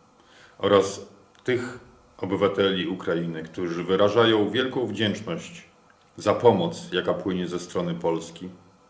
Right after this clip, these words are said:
głównie ta wyrażona w gestach i czynach Polaków. To Polacy przyjęli do swoich domów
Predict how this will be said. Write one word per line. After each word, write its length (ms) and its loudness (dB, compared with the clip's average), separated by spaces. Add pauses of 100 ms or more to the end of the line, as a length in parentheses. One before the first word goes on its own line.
(640)
głównie 400 4
ta 360 4 (580)
wyrażona 840 2 (240)
w 80 -14
gestach 640 2 (1120)
i 100 -2
czynach 400 -2 (1400)
Polaków. 640 -2 (840)
To 120 0
Polacy 540 6
przyjęli 480 0
do 100 -2
swoich 420 -2
domów 520 -4